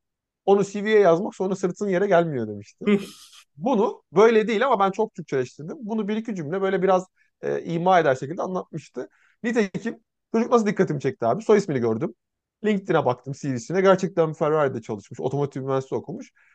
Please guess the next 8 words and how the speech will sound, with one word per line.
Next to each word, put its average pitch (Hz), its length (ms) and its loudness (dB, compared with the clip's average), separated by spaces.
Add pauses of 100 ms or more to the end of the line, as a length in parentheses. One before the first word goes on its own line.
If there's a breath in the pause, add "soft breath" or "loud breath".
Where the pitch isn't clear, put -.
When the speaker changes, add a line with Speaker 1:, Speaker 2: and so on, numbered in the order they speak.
Speaker 1:
Şu 214 260 2
an - 260 2 (380)
işte 190 460 -2
yersen, 214 580 2 (260)
e, - 40 -12 (800)
ka-, 196 340 -2
de-, 196 640 0
şeylerin, 180 600 0